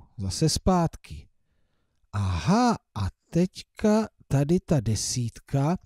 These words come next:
a já začínám rozumět tomu, co to je, tady znamenají ty desítky a tady ty šipky. Když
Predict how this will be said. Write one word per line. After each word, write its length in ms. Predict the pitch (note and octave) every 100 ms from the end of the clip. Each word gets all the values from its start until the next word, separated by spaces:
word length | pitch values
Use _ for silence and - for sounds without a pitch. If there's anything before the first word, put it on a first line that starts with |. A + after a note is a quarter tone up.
| - - - _ -
a 120 | A2+
já 580 | A2 A#2+ D3 E3+ G#3 G#3+
začínám 1400 | F3+ F3+ - - G3+ G#3+ F#3+ D3 C3 B2+ B2+ C3+ G3 C4 - _ _ _ _
rozumět 600 | B2+ C#3+ D3 G3 A3+ G#3 -
tomu, 240 | E3 F3+
co 180 | F3+ E3+ -
to 120 | F3+
je, 120 | F3 - -
tady 260 | C#3+ D3+
znamenají 560 | D#3 D3+ D3+ D3+ D3+ D3+
ty 140 | -
desítky 600 | C3 A#2+ - C3+ - -
a 100 | -
tady 280 | - A#2+ A#2+
ty 180 | C3 C#3
šipky. 580 | - G#2+ - - - - _
Když 680 | B2 D#3 D#3 E3 F#2 -